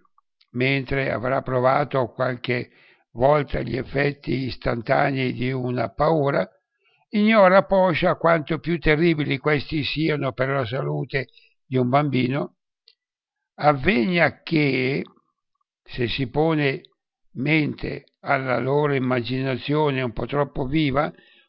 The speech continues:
può questa rimanerne per lungo tempo affetta a cagionare delle conseguenze tristissime.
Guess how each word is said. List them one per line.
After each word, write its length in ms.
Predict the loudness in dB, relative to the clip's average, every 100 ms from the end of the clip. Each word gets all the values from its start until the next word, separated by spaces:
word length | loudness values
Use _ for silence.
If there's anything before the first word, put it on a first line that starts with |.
| _
può 160 | -2
questa 400 | 2 2 2 2
rimanerne 840 | 2 2 0 2 2 2 0 -4 _ _
per 140 | -6 -2
lungo 340 | -2 -2 -2
tempo 520 | -2 -2 -4 -8 -8
affetta 1000 | -6 -4 -2 0 0 -2 _ -14 -14 -16 _ _
a 260 | -2 -2 -2
cagionare 1080 | 0 0 0 -2 -2 -2 -2 -2 -2 -4 -8 -14 -20 _
delle 480 | 0 0 2 0 -2
conseguenze 920 | -2 -2 -2 -2 0 0 -2 -4 -6
tristissime. 1040 | -4 -6 -6 -6 -4 -4 -4 -8 -12 -16